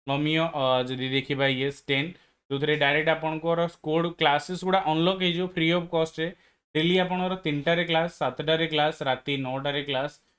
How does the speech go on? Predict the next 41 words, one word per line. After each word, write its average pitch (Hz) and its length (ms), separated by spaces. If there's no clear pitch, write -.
and 147 180
ଦଶଟା 147 340
ତିରିଶରେ 160 540
କ୍ଲାସ୍ 147 340
ହେଉଛି, 135 340
ଯୋଉଟାକି 139 380
ଆପଣ 139 260
ଫ୍ରି 139 300
କ୍ଲାସେସ୍ 151 360
ପାଇପାରିବେ। 139 420
ଡେଲି 135 280
ଚାରି 147 180
ଚାରିଟା 170 300
ଫ୍ରି 156 280
ଲାଇଭ୍ 151 300
କ୍ଲାସ୍, 156 300
ୱାନ୍ 139 200
ଆୱାରର 143 340
କ୍ଲାସେସ୍ 135 460
ହେଉଛି। 131 280
ତା 156 60
ବାଦ 160 240
ଯଦି 175 180
ଆପଣ 175 240
ପ୍ଲସ୍‌ରେ 165 460
ଜଏନ୍ 165 260
ହେବାକୁ 160 220
ଚାହୁଁଛନ୍ତି, 156 360
ପୁରା 151 180
ଗାଇଡେଡ୍ 143 460
କୋର୍ସରେ 147 400
ଜଏନ୍ 139 220
ହେବା 135 180
ପାଇଁ, 135 220
ଦେନ୍ 160 140
ଆପଣମାନେ 165 480
ନିହାତି 170 360
ଭାବରେ 165 240
ଏହିସବୁ 160 340
ସବସ୍କ୍ରିପସନ୍ 151 640
ନେଇପାରିବେ। 135 480